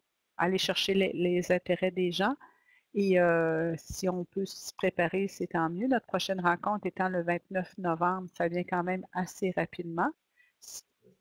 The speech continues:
Et toi et moi, euh, Michel, on pourra organiser, euh, dans un envoi qui va vous être envoyé à votre adresse. On a récolté les adresses.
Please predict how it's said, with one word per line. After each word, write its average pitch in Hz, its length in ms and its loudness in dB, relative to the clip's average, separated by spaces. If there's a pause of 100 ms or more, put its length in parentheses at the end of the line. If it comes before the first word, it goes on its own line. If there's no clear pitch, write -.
(160)
Et 190 560 2
toi 208 220 6
et 208 60 4
moi, 196 240 4
euh, 196 320 6
Michel, 208 360 0
on 196 80 2 (120)
pourra 208 300 4
organiser, 196 800 2
euh, 185 40 2
dans 190 300 4
un 196 140 2
envoi 190 420 6
qui - 160 -10
va 185 160 4
vous 180 240 -2
être 190 200 4
envoyé 185 340 2
à 196 40 4
votre 190 240 2
adresse. 180 420 2
On 202 120 -10
a 185 80 -4
récolté 185 560 2
les 190 240 4
adresses. 175 400 2